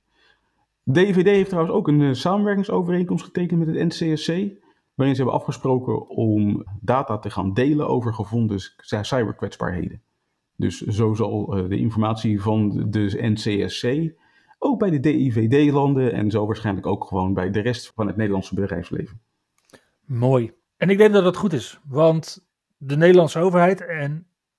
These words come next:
Speaker 2: het bedrijfsleven, die denken nogal verschillend af en toe over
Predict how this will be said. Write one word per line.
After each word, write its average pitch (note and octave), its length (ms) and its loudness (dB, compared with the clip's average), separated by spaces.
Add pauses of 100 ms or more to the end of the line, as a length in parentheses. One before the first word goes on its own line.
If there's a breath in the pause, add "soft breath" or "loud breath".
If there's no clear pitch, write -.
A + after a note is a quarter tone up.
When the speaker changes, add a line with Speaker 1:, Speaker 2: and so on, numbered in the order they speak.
(180)
Speaker 2:
het - 140 -8
bedrijfsleven, E3 800 0
die C3+ 140 -6
denken D3 320 -4
nogal C3 600 -2
verschillend D#3+ 440 0
af A2+ 100 -6
en A2 80 -8
toe A2+ 320 -10
over A2 540 -8